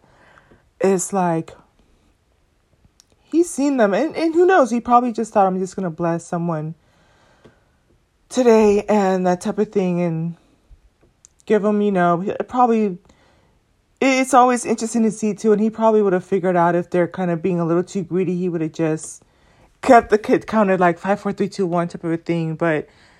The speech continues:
probably in terms of, it probably was about twenty dollars worth of food and whatever toys he had in there, so maybe, like, not more than a hundred and every, for everything.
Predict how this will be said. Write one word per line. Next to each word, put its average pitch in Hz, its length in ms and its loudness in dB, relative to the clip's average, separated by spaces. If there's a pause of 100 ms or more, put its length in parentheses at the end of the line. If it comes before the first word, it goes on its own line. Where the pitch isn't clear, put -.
(240)
probably 330 720 4
in 294 80 -2
terms 269 320 -6
of, 262 160 -2
it 269 180 -6
probably 311 300 0
was 220 160 -2
about 170 400 0 (2000)
twenty 196 360 -4
dollars 180 580 0
worth 190 180 -6
of 180 80 -6
food 202 520 -2 (720)
and 185 840 0 (760)
whatever 185 340 0
toys 190 400 -2
he 190 140 -2
had 180 240 -2
in 175 140 -2
there, 175 200 -2
so 190 160 -10
maybe, 262 300 -4
like, 214 240 -4
not 185 240 -2
more 180 180 -4
than 170 160 -4
a 170 80 -4
hundred 180 460 -6
and 180 120 -6
every, 185 260 -8
for 214 200 -6
everything. 220 680 -6